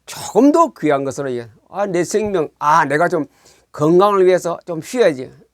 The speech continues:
없습니다. 내가 몸을 좀 살해야지, 보호해야지, 그것 때문에 방송 못한다, 이 복음을 위해서 일하지 못한다, 그건 없습니다.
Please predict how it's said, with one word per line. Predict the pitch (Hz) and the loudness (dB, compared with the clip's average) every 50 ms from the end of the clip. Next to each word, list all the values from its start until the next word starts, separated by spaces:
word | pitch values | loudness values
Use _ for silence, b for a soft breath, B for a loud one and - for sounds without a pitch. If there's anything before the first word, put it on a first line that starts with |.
| _ _ _ _ _ _ - | _ _ _ _ _ _ -18
없습니다. | 113 - - 107 95 104 - _ _ _ _ _ _ _ _ _ _ _ _ _ _ _ _ _ _ _ _ _ _ _ _ _ _ _ _ _ _ | -16 -14 -14 -16 -16 -16 -20 _ _ _ _ _ _ _ _ _ _ _ _ _ _ _ _ _ _ _ _ _ _ _ _ _ _ _ _ _ _
내가 | - 147 170 185 185 175 | 0 2 4 4 4 4
몸을 | 170 175 196 214 220 214 185 | 4 2 4 6 4 4 4
좀 | 214 208 196 190 180 - - _ _ _ | 2 -2 -2 -4 -10 -14 -18 _ _ _
살해야지, | _ - 170 190 202 196 190 190 185 175 180 180 | _ -2 0 2 4 4 6 4 4 4 2 -2
보호해야지, | 170 - 156 170 185 196 196 190 180 170 180 | -2 -2 0 2 2 4 4 4 2 0 -2
그것 | 180 - 175 190 185 | -6 -6 -6 -4 -4
때문에 | 214 202 196 196 185 | -4 -4 -2 -2 -4
방송 | - - 151 165 175 175 180 185 180 | -2 -2 -2 -2 -2 -2 -4 -4 -4
못한다, | 175 175 - 180 175 175 180 175 165 156 147 _ _ _ _ _ _ - | -6 -4 -2 -2 0 2 2 2 0 0 -2 _ _ _ _ _ _ -10
이 | 165 170 | -10 -4
복음을 | - 180 175 175 175 185 180 170 | 0 2 4 4 4 4 4 4
위해서 | 165 170 160 143 147 | 2 2 2 2 0
일하지 | 147 151 160 156 147 | 2 2 2 2 0
못한다, | 147 147 131 135 135 127 | -2 -4 -4 -6 -10 -12
그건 | 151 165 - - | -12 -12 -10 -10
없습니다. | 147 110 - - 127 107 113 113 - - | -10 -10 -10 -10 -12 -12 -14 -18 -20 -20